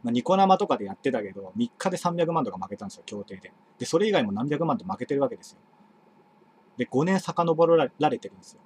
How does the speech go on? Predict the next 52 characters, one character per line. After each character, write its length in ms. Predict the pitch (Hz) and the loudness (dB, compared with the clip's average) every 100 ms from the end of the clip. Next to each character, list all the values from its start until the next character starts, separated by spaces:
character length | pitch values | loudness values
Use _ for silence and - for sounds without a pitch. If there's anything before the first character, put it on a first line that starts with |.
| _ _ _ _ _ _ _ _ _ _ _ _ - | _ _ _ _ _ _ _ _ _ _ _ _ -18
で、 100 | 107 | -14
五 180 | - 147 | 0 2
年 200 | 202 233 | 4 4
間 280 | 190 120 107 | 4 2 2
の 180 | 113 101 | -4 -4
ギ 140 | - | -2
ャ 80 | 165 | -2
ン 80 | 151 | -2
ブ 80 | 120 | -6
ル 80 | |
で 100 | 104 | -6
負 140 | 98 104 | -6 -6
け 80 | 123 | -6
た 100 | 120 | -6
金 160 | 123 | -4
額 120 | 117 95 | -6 -6
め 140 | 104 | -10
ち 80 | - | -4
ゃ 20 | |
め 80 | 151 | -4
ち 60 | 143 | -2
ゃ 40 | |
で 80 | 131 | -4
か 80 | 113 | -4
い 20 | |
の。 60 | 95 - | -8 -2
で、 180 | 151 - _ _ | -2 -2 _ _
も 100 | 175 | -4
ち 100 | 196 | 0
ろ 120 | 320 147 | 4 2
ん 100 | 98 | 0
ね、 140 | 135 _ _ _ _ | -10 _ _ _ _
あ 160 | 123 123 | -6 -2
の 540 | 117 110 107 107 107 107 | -2 -4 -6 -6 -8 -4
ー、 20 | |
そ 80 | 196 | 0
れ 80 | 165 | 2
は 20 | |
で 80 | 202 | 2
も 100 | 131 | 2
全 160 | 226 | 2
部 80 | 151 | 2
残 260 | 120 135 269 | 0 2 0
っ 40 | |
て 140 | - | 2
る 80 | 131 | 0
ん 40 | 98 | 0
で 80 | |
す 80 | 95 | -8
よ。 80 | 101 - | -14 -12
あ 100 | 107 | -10
の 280 | 104 101 | -10 -12